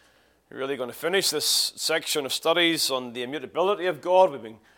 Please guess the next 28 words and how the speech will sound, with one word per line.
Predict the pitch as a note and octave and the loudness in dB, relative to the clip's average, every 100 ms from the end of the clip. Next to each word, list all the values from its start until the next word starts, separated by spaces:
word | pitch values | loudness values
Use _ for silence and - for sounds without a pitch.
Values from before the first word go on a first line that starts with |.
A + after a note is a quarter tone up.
| _ - | _ -14
uh, | G#2 | -8
looking | B2 C3 C3+ | -8 -6 -6
at | C3 | -6
these | C3+ A#2+ | -8 -2
matters | D3 D#3 D#3 C3 | 2 2 0 -4
regarding | B2 C#3 B2+ | 0 0 0
the | B2+ | -2
doctrine | C#3 D#3 D#3 D#3 | 2 2 2 -4
of | C3+ A2+ | -4 -2
God, | D3+ D#3+ D#3+ D#3 | 4 8 8 6
His | B2 A2 - _ _ | 0 -6 -8 _ _
existence | A2 - D#3+ E3+ E3 E3+ E3+ B2+ | -12 -4 0 0 -2 -4 -4 -4
and | G#2+ | 2
attributes. | D3 - E3+ C#3 F#3 - - - - - - _ _ - | 2 2 -4 0 0 2 -2 -4 -12 -20 -20 _ _ -18
Um, | G#2 G#2 | -14 -6
we're | |
looking | C3+ E3 D#3+ | -2 -2 -2
at | |
these | D3 D3 - | -4 -2 0
things | D#3+ D#3+ D3 | -2 -2 -4
that | B2 C3 | -2 0
are | C3 | 0
really | G3 E3+ | 0 -2
particularly | C3 C3 F3+ D3+ D3+ C#3+ | -4 -8 -8 -6 -6 -6
true | - D#3 | -4 -4
of | C3+ | -2
God | D3+ D3 | 2 2
alone, | C#3+ F#3+ F#3 C#3 | 4 6 6 6